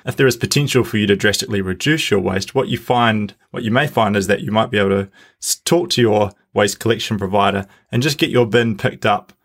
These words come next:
once every two weeks instead of every week. You might find that you're able to swap your bin for a smaller bin. Both those options will actually save you money in the long run and make you feel better about the amount of waste that you're putting into landfills and, and, and putting out into the world.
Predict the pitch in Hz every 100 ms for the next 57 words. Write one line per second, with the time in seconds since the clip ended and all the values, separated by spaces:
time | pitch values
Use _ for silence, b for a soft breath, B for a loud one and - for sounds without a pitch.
0 | _ - 107 117 104 - 107 101 - 214
1 | 139 95 - 95 107 98 98 98 95 90
2 | 90 - _ b b b 113 120 120 -
3 | 120 117 117 117 107 104 - 175 175 131
4 | 101 113 104 101 95 - 135 170 180 113
5 | 95 90 - b b b 127 147 143 135
6 | 110 113 - - 107 101 110 110 - 98
7 | 101 - - 135 147 113 101 98 127 156
8 | 123 104 95 95 92 92 92 117 127 b
9 | b b - 214 233 190 151 107 - 127
10 | 120 95 107 117 98 101 101 92 95 87
11 | 92 98 - - 95 - 98 95 98 -
12 | - - 101 98 98 98 - 101 101 104
13 | 104 143 - 101 - 95 107 110 107 110
14 | 101 110 110 107 104 110 104 113 135 113